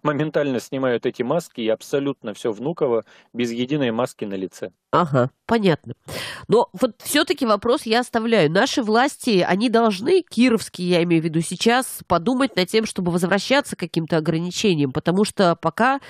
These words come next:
Speaker 2: ощущение такое, что всем все равно. Как-то забыли вообще про коронавирус.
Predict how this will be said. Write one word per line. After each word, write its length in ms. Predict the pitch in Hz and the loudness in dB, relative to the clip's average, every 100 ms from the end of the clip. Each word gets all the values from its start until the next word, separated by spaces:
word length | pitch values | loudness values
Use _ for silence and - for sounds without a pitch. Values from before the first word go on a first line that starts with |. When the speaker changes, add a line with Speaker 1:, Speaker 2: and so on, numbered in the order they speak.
| - - _ - | -20 -20 _ -6
Speaker 2:
ощущение 640 | 156 - 185 233 240 240 | -4 -2 0 0 2 0
такое, 380 | - 190 - 220 | 0 -2 2 0
что 180 | - 175 | 0 -6
всем 300 | - 208 202 | -2 0 0
все 200 | - 180 | -2 0
равно. 400 | 180 165 143 131 - | 0 0 -2 -2 -4
Как-то 440 | 156 - 165 143 - | -6 0 0 0 -4
забыли 400 | 147 175 190 165 | 0 2 4 2
вообще 300 | 123 120 - 120 | 2 -2 -4 -4
про 140 | 135 | -4
коронавирус. 760 | - 135 143 131 120 104 - | 0 2 2 2 -2 -6 -14